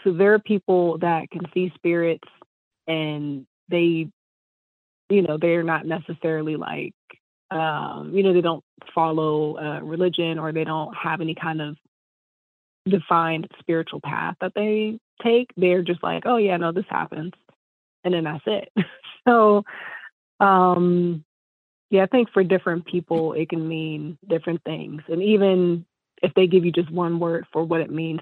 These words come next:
to them or how they experience it, it's most likely still multi-layered because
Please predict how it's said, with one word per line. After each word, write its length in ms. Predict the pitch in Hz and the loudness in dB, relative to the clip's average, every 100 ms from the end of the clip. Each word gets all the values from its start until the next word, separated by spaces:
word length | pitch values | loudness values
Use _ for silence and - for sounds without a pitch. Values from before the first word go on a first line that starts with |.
| - | -10
to 80 | 151 | -8
them 340 | 165 151 147 | -4 -4 -4
or 80 | 143 | -6
how 200 | 151 160 | -4 -2
they 100 | 160 | -4
experience 600 | 165 - - 156 147 139 - | -6 -12 -10 -8 -6 -8 -8
it, 200 | 147 139 _ _ _ _ _ - | -6 -8 _ _ _ _ _ 0
it's 180 | 175 156 - _ _ _ _ _ _ 170 | 0 0 -10 _ _ _ _ _ _ 0
most 240 | 170 165 - | 0 2 -2
likely 360 | 170 147 156 - | -2 -4 -4 -4
still 260 | 160 156 | -4 -4
multi-layered 920 | 156 151 143 - 143 143 139 139 139 - | -4 -6 -6 -10 -8 -10 -10 -12 -14 -16
because 380 | 143 - 147 139 | -16 -12 -10 -10